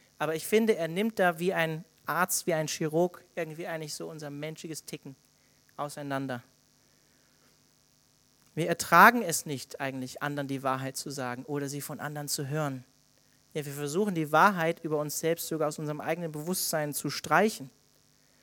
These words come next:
Deswegen ist es so Gottes Gnade, wenn er uns die Wahrheit über uns selbst zeigt. Wenn Christus in unserem Herzen aufleuchtet, wie es in zweiter Korinther fünf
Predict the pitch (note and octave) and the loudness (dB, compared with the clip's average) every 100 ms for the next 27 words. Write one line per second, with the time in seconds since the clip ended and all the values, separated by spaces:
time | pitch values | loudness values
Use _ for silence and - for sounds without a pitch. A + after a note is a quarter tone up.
0 | _ _ - D#3+ E3+ G#3+ A3 G#3 G3 - | _ _ -4 0 4 4 4 -2 -2 2
1 | A#3 C#4+ D#4 - - A#3 B3 A3 - F#3+ | 4 4 0 -8 2 2 4 2 4 6
2 | B3+ E4+ F#3 A#3+ - - _ _ _ - | 8 8 6 2 -2 -20 _ _ _ 0
3 | F3+ G3 G3 F#3+ - F#3+ F#3+ G#3 G#3 G#3 | 2 4 4 2 2 6 8 8 6 4
4 | G3+ F#3+ G3+ - - G#3+ - - - B3 | 4 6 4 4 2 0 0 0 4 4
5 | F#4 - - - _ _ - - F3 F3 | 4 0 -10 -16 _ _ -18 -2 -2 -2
6 | - C4+ - C4 B3 A#3+ A3 G#3+ G3+ G3 | 0 2 2 2 0 0 -2 0 4 6
7 | F#3 A#3+ C4+ - A3 G#3+ D#4 - F#3 E3 | 8 8 8 0 4 6 6 6 2 2
8 | E3 - D#3+ E3+ D#3+ - D#3+ D#3+ D#3 D#3 | -4 -4 -6 -6 -6 -2 -2 -4 -6 -6
9 | D#3 - - D#3 C#3+ | -6 -6 -6 -6 -6